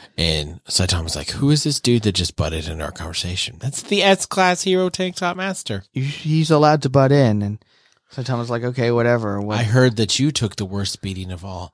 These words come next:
Speaker 2: <laughs>
Speaker 1: Why couldn't you just say that I was put up the biggest fight?"
Speaker 2: "Put up the biggest fight." I, uh,
Speaker 1: Grr.
Speaker 2: also got, I love how image is, like, everything to these people.
Speaker 1: Yeah.
Speaker 2: And it
Speaker 1: That's
Speaker 2: just
Speaker 1: all they care about.
Speaker 2: continues to go through there. Uh, but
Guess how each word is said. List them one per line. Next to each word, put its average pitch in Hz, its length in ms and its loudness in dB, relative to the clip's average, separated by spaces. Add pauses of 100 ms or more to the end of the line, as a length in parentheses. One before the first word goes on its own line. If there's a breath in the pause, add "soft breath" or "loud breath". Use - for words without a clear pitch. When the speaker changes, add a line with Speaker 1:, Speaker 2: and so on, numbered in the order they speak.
(160 loud breath)
Speaker 2:
<laughs> 127 160 2
Speaker 1:
Why 185 120 4
couldn't 240 220 -2
you 208 60 -2
just 196 220 0
say 196 140 -2
that 175 120 -6
I 170 120 0
was 156 180 -4
put - 180 -2
up 170 120 -6
the 165 60 -6
biggest 160 340 -2
fight?" 196 260 -2
Speaker 2:
"Put 139 160 0
up 170 100 6
the 160 80 -4
biggest 151 280 2
fight." 143 240 4
I, 127 100 2
uh, 131 240 6
Speaker 1:
Grr. 127 360 -4
Speaker 2:
also 160 280 6
got, 127 260 0 (380 soft breath)
I 156 80 4
love 196 260 6
how 190 220 6
image 147 460 4
is, 143 180 -4
like, 123 220 0
everything 117 600 0
to 117 80 -4
these 113 200 -2
people. 107 400 -2
Speaker 1:
Yeah. 117 80 -2 (680 soft breath)
Speaker 2:
And 127 120 0
it 127 60 6
Speaker 1:
That's 131 100 0
Speaker 2:
just 127 180 0
Speaker 1:
all 87 60 -6
they 90 60 -12
care 107 200 -10
about. - 220 -14
Speaker 2:
continues 120 640 2
to - 100 -8
go 117 160 0
through 113 180 -4
there. 107 220 -2 (500 soft breath)
Uh, 147 460 6 (240)
but 143 240 2